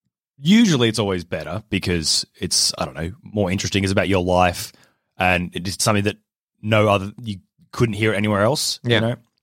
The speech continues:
Speaker 1: Um, but then with the, you also wanna have the <laughs> rats driving cars, silly news stories, and you wanna talk about what's happening in, like, local news, and, uh, yeah, so you wanna have a, a, a good mix is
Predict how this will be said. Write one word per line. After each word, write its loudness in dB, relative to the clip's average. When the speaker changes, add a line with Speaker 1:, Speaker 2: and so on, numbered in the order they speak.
Speaker 1:
Um, 2
but -2
then 2
with -4
the, -2
you -4
also -6
wanna -8
have -8
the -8
<laughs> -2
rats 0
driving 0
cars, 2
silly 0
news 0
stories, 2
and -2
you -2
wanna -2
talk -4
about -4
what's -6
happening -6
in, -6
like, -6
local 2
news, 4
and, -2
uh, 0
yeah, -2
so -10
you -4
wanna -2
have -6
a, -4
a, -6
a -6
good -4
mix -8
is -10